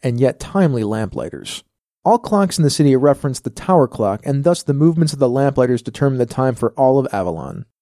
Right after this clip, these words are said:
The market boasts the best and most diverse collection of goods and services for sale anywhere in the city.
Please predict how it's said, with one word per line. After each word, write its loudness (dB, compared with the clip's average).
The -2
market -2
boasts 0
the -2
best 0
and 2
most 0
diverse -2
collection 0
of -8
goods 2
and -8
services 0
for -4
sale 0
anywhere 4
in -4
the -6
city. -6